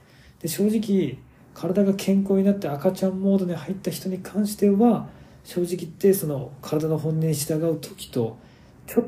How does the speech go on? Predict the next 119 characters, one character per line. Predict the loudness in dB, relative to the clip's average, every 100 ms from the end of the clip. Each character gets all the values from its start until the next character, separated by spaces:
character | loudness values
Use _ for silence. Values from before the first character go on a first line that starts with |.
| -2
と | -6
待 | -4 -6
っ |
て」 | -4 -4
っ |
て | -4 -6
い | -6 -6
う |
従 | -8 -6 -4
わ | -2 -2
な | -4
い |
時 | -6 -4 0
が | 0 0
結 | -4
構 | -6
そ | -6 -4
の |
メ | 0 2
リ |
ハ | 2
リ | 2
が | 2
大 | 2 2
事 | 0
に | -4
な | -6
っ |
て | -10
き | -14
ま | -16
す。 | -18 -20 -20 _ _ _ _ -6
ま | -2
あ、 |
だ | 0
か | 0
ら | -2
ね、 | -4
何 | -4 -2
で | 0
も、 | 2 2
だ | 4
か | 2
ら |
僕 | 2 2
は | 0
海 | 4 2
外 | 4 2
と | 0
か | -6
で |
行 | -8
っ | -6
て | -2 -2
自 | -2 -2
分 | -2
の | -2
生 | -2
態 | -2 -2
広 | -2 -2
め |
た | 0
い | -2
っ |
て |
言 | -4
っ | -10
て | -12
も、 | -8 -10 -10 -20 -20 -20 -12
で | -6
も | -2
も | 2
ち | 4
ろ |
ん | 4
そ | 4
う |
い | 6
う | 6
思 | 2 -2
考 | -2
も | 0
あ | -2
る |
し、 | -2 -8
例 | -10 -6
え |
ば | -6
国 | -4 -2
会 | 2 2
議 | 2
員 | 0
と | -2
か |
な | -6
っ | -6
て | 2 4
政 | 4 4 2 2
治 |
を | 0
変 | 0 0
え |
て | -2
い |
き |
た | -2
い | -4
っ |
て | -4
思 | -6
い | -8
も |
確 | -8 -8 -6
か |
に | -8 -8
あ |
り | -8
ま | -10 -10
す。 | -12